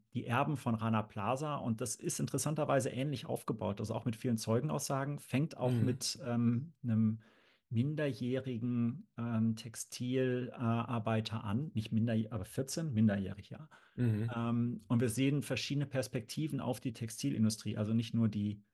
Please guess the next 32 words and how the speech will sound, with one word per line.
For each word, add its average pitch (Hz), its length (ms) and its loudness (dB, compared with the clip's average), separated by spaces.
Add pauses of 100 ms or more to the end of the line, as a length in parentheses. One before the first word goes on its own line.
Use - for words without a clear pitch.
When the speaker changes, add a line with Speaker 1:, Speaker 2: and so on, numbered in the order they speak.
(100)
Speaker 1:
erschreckenden 139 600 0
Beispiele, 127 640 0
sondern 113 320 2
auch, 110 380 -4 (120)
ähm, 107 420 2 (200)
ermutigende 139 720 2
Beispiele 123 600 -2
und 110 220 0
ganz, 135 320 0
ganz 120 260 0
viel 120 240 -2
dazwischen. 110 600 0
Und 113 360 0 (240)
das - 420 -6
ist, - 460 -4
ähm, 120 340 2
großes 127 400 -2
Lob 139 240 2
an 127 120 4
die 120 60 0
Journalisten 127 640 0
oder 117 160 0
den 117 160 2
Journalisten 113 500 -2
oder 110 80 2
die 120 120 -6
Journalistin, 113 640 0
weiß 113 180 0
ich 113 80 -8
jetzt 113 140 0
gar 110 120 4
nicht, 110 220 2